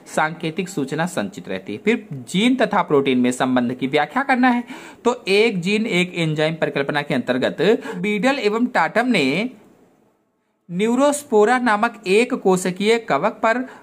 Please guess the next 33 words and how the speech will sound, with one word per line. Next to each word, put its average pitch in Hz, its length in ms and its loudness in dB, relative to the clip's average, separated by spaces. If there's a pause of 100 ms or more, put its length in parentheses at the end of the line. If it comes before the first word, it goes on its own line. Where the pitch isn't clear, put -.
(220)
प्रयोग 226 380 2
द्वारा 254 220 4
यह 247 280 2
प्रदर्शित 185 600 0
किया 120 280 2 (420)
कि 262 100 2 (160)
प्रत्येक 226 640 2
जीन 233 380 2
एक 226 200 2 (140)
विशिष्ट 202 440 -2 (140)
एंजाइमी 175 580 0
प्रोटीन 190 420 -2
का 214 120 2
संश्लेषण 160 520 0
करता 98 280 -6
है, 98 200 -10 (440)
जो 247 200 4 (140)
एक 226 240 4
विशेष 180 600 0
क्रिया 175 280 0
को 202 140 -2
उत्प्रेरित 143 560 0
करता 240 240 -2
है। 214 240 -2 (420)
इस 269 240 2 (120)
आधार 165 520 0
पर 135 400 0 (280)
उन्होंने 208 420 4 (520)
एक 247 360 2
जीन 185 360 0 (100)
एक 180 300 0
एंजाइम 151 480 0
परिकल्पना 147 560 -2